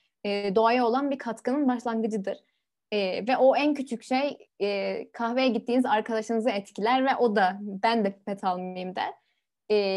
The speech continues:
yani çok, e, etkileşimde ve iletişimde olduğumuz bir dünya içerisinde olduğumuz için bence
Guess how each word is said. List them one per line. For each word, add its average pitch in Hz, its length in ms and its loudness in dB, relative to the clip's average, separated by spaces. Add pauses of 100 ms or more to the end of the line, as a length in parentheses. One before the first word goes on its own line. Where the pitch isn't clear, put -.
(300)
yani 214 240 0
çok, - 380 -4 (380)
e, 202 60 0 (300)
etkileşimde 233 600 2
ve 254 100 -2
iletişimde 214 440 0
olduğumuz 226 480 2
bir 190 80 -6
dünya 208 300 -4
içerisinde 226 480 -4
olduğumuz 233 520 -2
için 208 180 -6
bence 208 380 -4